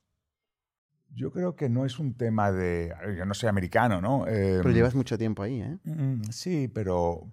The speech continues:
Speaker 1: pero yo creo que, em, no es, am, no es, no es tanto un tema de, de, de, em,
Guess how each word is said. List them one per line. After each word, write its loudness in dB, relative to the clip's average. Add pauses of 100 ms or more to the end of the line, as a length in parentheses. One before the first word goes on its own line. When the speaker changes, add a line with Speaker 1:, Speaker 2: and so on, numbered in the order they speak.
Speaker 1:
pero 0
yo -6
creo -6
que, -2
em, -4
no -4
es, -6
am, -4 (1800)
no -4
es, -8
no -4
es -6
tanto -4
un -4
tema -2
de, -4
de, -8 (280)
de, -10
em, -12